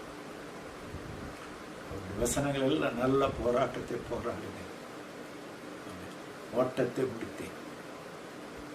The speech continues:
நீதியின் கிரீடத்தை பெற்றுக்கொள்ள ஆயத்தமா இருக்கு. எல்லாம் அருமையான வசனங்கள். நீ பவுலை பத்தி பேசாத இடமே கிடையாது.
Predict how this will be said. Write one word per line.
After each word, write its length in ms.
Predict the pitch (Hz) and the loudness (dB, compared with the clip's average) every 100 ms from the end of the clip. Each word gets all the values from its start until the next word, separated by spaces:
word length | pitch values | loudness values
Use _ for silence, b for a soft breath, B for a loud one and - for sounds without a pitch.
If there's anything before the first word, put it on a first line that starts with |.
| - - - - - - 87 90 104 | -10 -10 -10 -10 -10 -10 -8 -6 4
நீதியின் 400 | 120 113 113 107 | 8 10 8 4
கிரீடத்தை 460 | - 117 104 110 - | 0 0 0 0 -2
பெற்றுக்கொள்ள 440 | - - - 107 101 101 | -4 -6 -6 -4 -4 -2
ஆயத்தமா 460 | 104 120 - - - | 2 2 2 -2 -2
இருக்கு. 220 | - - - - | -4 -6 -2 0
எல்லாம் 340 | 104 104 - - - - - - - - - - - - - - - | 0 0 -4 -8 -10 -10 -10 -10 -10 -10 -10 -10 -10 -10 -10 -10 -4
அருமையான 440 | 123 131 170 180 165 | 4 12 12 12 12
வசனங்கள். 460 | 139 - - - - - - | 10 4 -2 -6 -8 -10 -8
நீ 100 | 107 - | -8 0
பவுலை 280 | 127 135 139 | 8 8 8
பத்தி 240 | 151 151 | 6 4
பேசாத 440 | - 143 147 151 135 | 4 6 8 10 10
இடமே 440 | 131 135 226 262 262 | 8 12 12 12 8
கிடையாது. 460 | - - - - | 6 0 -4 -6